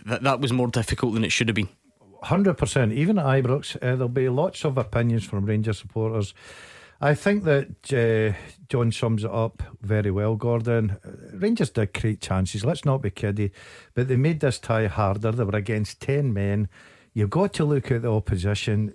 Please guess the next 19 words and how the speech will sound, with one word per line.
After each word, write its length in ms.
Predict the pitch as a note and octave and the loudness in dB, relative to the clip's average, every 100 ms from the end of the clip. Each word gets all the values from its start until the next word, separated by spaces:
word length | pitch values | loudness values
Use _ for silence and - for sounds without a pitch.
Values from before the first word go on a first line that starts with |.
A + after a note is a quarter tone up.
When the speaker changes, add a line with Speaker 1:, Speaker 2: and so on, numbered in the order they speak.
| - | -8
Speaker 2:
They 720 | F#2 G#2+ B2+ C#3 D3+ C#3+ A2+ - _ | -8 0 2 2 2 2 -2 -8 _
were 220 | A2 A2 | -4 -2
very 640 | G#2 G2 F2 G#2+ A2 G#2+ - _ - | -2 -2 0 2 4 2 -2 _ -4
average 500 | F#2 G2 G2 F2+ - | 0 0 0 -4 -6
side 320 | E2+ E2+ F2 - - - - - | -4 -4 -4 -8 -20 -20 -20 -10
with 240 | - F#2+ G#2 | -2 0 0
eleven 400 | F2 F#2 G2+ G2 | 0 2 2 4
men, 220 | F#2 E2+ | 2 2
never 240 | A2 A2 A2+ | 2 2 4
mind 300 | G#2 G2 G2 | 2 2 0
with 200 | F#2 - | -2 -6
ten. 320 | - F2 E2+ - | -6 -4 -6 -10
Uh, 260 | - A2 A2 | -4 -2 -2
the 100 | A2 C3+ | -2 0
only 160 | F3 D3+ | 2 2
disappointment 840 | C3+ - A#2 A#2 A2 - A2 A2 | 0 0 -2 0 -2 0 -2 -2
for 240 | - G#2 F#2+ | -4 -2 0
Rangers 480 | G2+ G2+ G#2 F#2+ | 0 0 0 -2
is, 260 | G2+ G2 E2+ | -2 -2 -4